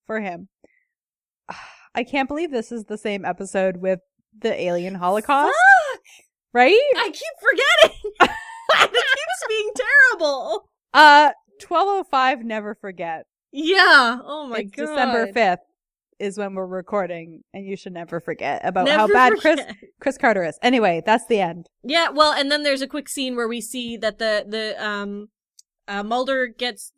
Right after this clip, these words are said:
Speaker 2: or, uh, Scully gets the briefcase of the Japanese, uh, scientist, um, but it's not really the, the, his briefcase, and then we see that he is, uh, s-, is that, that's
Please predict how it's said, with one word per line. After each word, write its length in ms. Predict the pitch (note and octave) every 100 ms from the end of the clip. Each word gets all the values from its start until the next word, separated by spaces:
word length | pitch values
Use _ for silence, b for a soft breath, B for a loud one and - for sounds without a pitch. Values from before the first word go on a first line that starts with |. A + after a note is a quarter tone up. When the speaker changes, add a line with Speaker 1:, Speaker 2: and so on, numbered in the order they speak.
| _
Speaker 2:
or, 260 | A3+ G#3+ F3
uh, 120 | G#3
Scully 280 | G3+ B3+ B3+
gets 160 | A#3+
the 80 | A3+
briefcase 520 | G#3 C#4+ D#4 D4 C#4
of 80 | C4
the 80 | G#3+
Japanese, 640 | G#3 G#3 A#3 B3 A#3+ A3+ -
uh, 40 | A#3
scientist, 640 | C#4 C#4 C#4 C4+ C4 - b b b _
um, 420 | G#3+ G#3+ G#3 G#3
but 140 | A3
it's 140 | G#3+ G#3+
not 180 | A#3
really 440 | G#3+ G#3 G3+ G3+ G3+
the, 220 | G3 G3 G3
the, 200 | G3 G3 F#3+ _ G3+
his 120 | G3
briefcase, 580 | G3+ C#4+ D4+ C4 B3+ B3+
and 200 | A3 G#3
then 140 | G3+
we 100 | G3+
see 200 | G3+ A#3
that 80 | G3+ -
he 220 | D4+ D4
is, 220 | C4 A#3+ -
uh, 180 | A3+ A3
s-, 220 | G#3+ - _ _ _
is 120 | A#3 A#3+
that, 160 | F4+ - _ _ _ _ _ _ _
that's 180 | B4 -